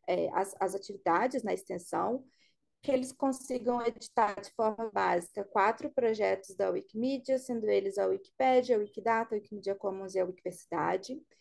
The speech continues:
que eles consigam desenvolver seus próprios programas de Wikieducação,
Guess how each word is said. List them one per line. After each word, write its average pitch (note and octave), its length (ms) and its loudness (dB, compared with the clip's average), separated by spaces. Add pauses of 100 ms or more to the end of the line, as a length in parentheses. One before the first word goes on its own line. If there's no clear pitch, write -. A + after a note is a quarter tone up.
(400)
que - 80 2
eles C4 200 0
consigam C#4 420 2
desenvolver A#3+ 640 6
seus C4 220 0
próprios G3+ 380 0
programas G2 480 -2
de G2 100 -8
Wikieducação, C4+ 960 -2